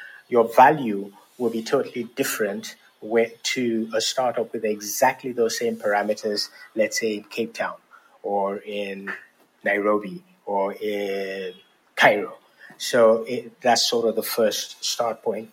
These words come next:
is which economy you are operating in.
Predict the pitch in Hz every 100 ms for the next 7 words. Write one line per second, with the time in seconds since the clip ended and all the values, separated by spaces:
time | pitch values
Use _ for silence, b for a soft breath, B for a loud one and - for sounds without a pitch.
0 | - 98 98 95 - b b _ - 117
1 | 120 123 110 - 113 113 101 95 101 98
2 | 95 98 98 101 - 95 92 90 98 95
3 | -